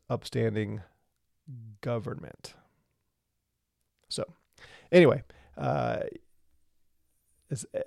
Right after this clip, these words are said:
we talked about this, I think, uh, you know, in a, in a republic, we do have a voice, and we should exercise that voice. We should vote and, and so on. But don't get swept away with all the, uh, propaganda on either side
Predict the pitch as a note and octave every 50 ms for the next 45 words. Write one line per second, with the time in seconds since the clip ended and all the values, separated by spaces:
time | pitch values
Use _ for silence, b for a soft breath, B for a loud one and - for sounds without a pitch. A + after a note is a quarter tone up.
0 | - - - C#3 C3+ B2+ D3 D3 C3+ C3 A2+ G#2+ B2+ A#2+ B2+ B2 A#2 B2 A2 G2+
1 | - A#2+ - - - B2+ B2 A#2 A#2+ A#2+ - - B2 B2 A#2+ B2 - - D3+ C#3+
2 | C#3 E3 D#3+ - - B2 A#2+ G#2 B2 C3 B2+ B2+ A#2+ A#2 G#2+ G#2 B2 D3 E3+ F3
3 | - - B2+ A2+ A2 - A#2+ A2 A#2 A#2+ - - - C3 B2+ A#2 A2+ B2 G2+ G#2+
4 | A#2 B2+ C3+ - B2 G#2+ - A#2 G2 F#2 B2 C3 C3+ C3 - - - - - B2
5 | A2 A2 A2 G#2+ A2 A2 - - G#2+ G#2+ - - D3 D3 C#3 A#2 A2 G#2+ G#2+ G2
6 | b b b b b b b b b b b b _ _ _ _ _ _ _ _
7 | _ - B2+ G2+ F#2 - - A#2 G#2 F#2 - D3 D3 D3+ D#3 - - - - _
8 | _ _ _ _ _ _ _ _ _ _ _ _ _ - - G#2+ C#3+ C3+ - -
9 | - - - D3 C#3+ C3+ - C3+ C3 C3+ C3+ B2+ B2+ A#2 - - C#3+ C3 B2+ B2
10 | B2 A#2 A#2 G2 F#2+ _ _ _ _ _ _ - _ - - G2+ A2+ A2+ A2+ G#2+
11 | G#2+ G#2+ G#2+ G#2+ G#2 G#2 G#2 G#2 G#2 G#2+ G#2+ A2 A2 A2+ - - - - A#2 -
12 | - - C3+ B2 - A#2 G#2 F#2 A#2+ B2+ C3+ C#3+ C#3+ B2 A2+ A2 - - B2+ B2+
13 | C3+ C#3+ D3+ E3+ F#3 F#3 D3 C#3 B2 - - - A#2 - E2 C#2 C2+ - D2+ B2
14 | A#2+